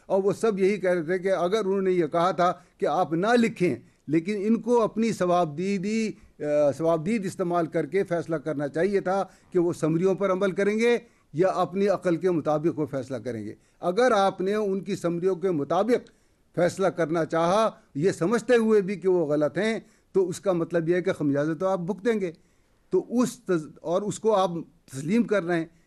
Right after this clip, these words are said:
एतजाज़ आसन साहब भी तस्लीम कर रहे हैं कि हाँ, contempt जो है वो तो हो गई और उसकी सज़ा भी हो गई। अब वो सज़ा छः महीने की भी हो सकती थी, वो सज़ा एक मिनट की भी हो सकती थी, वो बत्तीस सेकंड की हो या एक सेकंड की हो,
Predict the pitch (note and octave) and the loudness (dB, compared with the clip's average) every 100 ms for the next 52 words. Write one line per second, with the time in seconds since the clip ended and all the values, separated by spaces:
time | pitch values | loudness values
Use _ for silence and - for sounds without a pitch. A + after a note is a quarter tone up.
0 | _ E3 F3 E3+ D#3 G3 G3 F3 E3+ B3+ | _ 0 2 0 2 2 4 2 2 0
1 | G3+ G3+ F#3 F3+ F3+ F3 F3+ D#3 D3+ E3+ | 2 0 0 -2 -4 -2 -2 -2 -2 -2
2 | G#3 G3+ _ - F#3 F#3+ G#3 G3 G3 G3 | -2 -4 _ -2 0 2 0 0 0 0
3 | A#3+ F#3 - D#3+ D#3+ F#3+ F#3+ - - F#3 | 0 -2 -10 -2 2 2 2 -4 -2 2
4 | F#3+ F3 G3 G#3+ G#3 F#3 - C3+ C3 C#3+ | 4 4 4 4 4 2 0 -4 -2 -2
5 | E3+ G3 F#3 F3+ E3 _ _ E3 F3 F#3+ | 0 0 0 -2 -4 _ _ -2 0 0
6 | F#3 F#3+ F#3+ - D3+ E3+ G3+ G#3 G#3 A3+ | 0 0 0 0 0 2 0 -2 0 0
7 | G#3 F#3+ G3+ G#3 A3+ A3 - _ E3+ G#3+ | -2 -6 -8 -6 -6 -8 -14 _ 0 0
8 | - F#3 F#3 F#3+ - _ F#3 F#3+ C#3 E3+ | 2 0 2 0 -2 _ 2 2 2 0
9 | G3 F#3+ E3+ E3 A#2+ B2+ - G#2+ G#2 - | 2 0 2 0 0 -6 -10 -12 -12 -16
10 | _ - D#3+ A#2 F#3 A#3 F#3 G#3+ F#3 A3+ | _ -2 0 0 -2 -4 -2 -2 0 -4
11 | F3 A3+ G3+ A3 G#3 F3+ A3 A#3+ - G3+ | -2 2 2 2 2 2 4 4 2 -2
12 | E3 E3 D#3 C#3 A2+ | 0 -2 -2 -2 -4